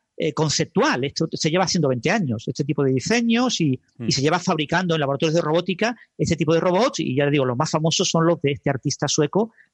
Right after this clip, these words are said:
Speaker 1: que, mm, puede disfr-, cualquiera de nuestros oyentes puede disfrutar en,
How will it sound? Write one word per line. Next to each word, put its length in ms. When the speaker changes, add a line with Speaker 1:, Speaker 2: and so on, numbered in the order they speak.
Speaker 1:
que, 480
mm, 260
puede 260
disfr-, 380
cualquiera 360
de 60
nuestros 200
oyentes 240
puede 120
disfrutar 300
en, 260